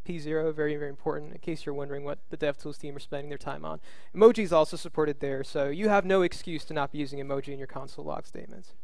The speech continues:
Works great. Uh, we've been doing a lot of experiments lately. One thing that we thought would be kind of interesting was, uh, what if, you know, you could go to, um, About Inspect or Chrome Inspect, um,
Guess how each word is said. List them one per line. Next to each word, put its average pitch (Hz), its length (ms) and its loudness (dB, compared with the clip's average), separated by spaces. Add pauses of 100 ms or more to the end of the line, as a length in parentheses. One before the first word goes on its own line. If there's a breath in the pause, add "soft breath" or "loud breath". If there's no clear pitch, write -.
(140)
Works 156 220 -6
great. - 300 -6 (960 loud breath)
Uh, 165 280 4
we've 196 160 0
been 233 80 2
doing 302 160 2
a 302 40 2
lot 220 160 8
of 170 40 0
experiments 180 600 -2
lately. 208 300 2
One 196 280 0
thing 196 240 -2
that 170 180 2
we 170 120 -2
thought 175 180 4
would 170 100 0
be 160 140 -4 (100)
kind 170 160 -2
of 156 120 -4 (160)
interesting 185 580 -4 (180)
was, 156 280 2
uh, 156 160 0
what 180 200 4
if, 214 180 4 (220 soft breath)
you 175 80 -4
know, 175 80 2
you 175 120 -2
could 185 160 -2
go 180 200 8
to, 175 440 0
um, 151 280 -2
About 151 300 2
Inspect 151 400 -2
or 147 60 -4
Chrome 147 240 -2
Inspect, 139 440 -4 (300 loud breath)
um, 143 260 0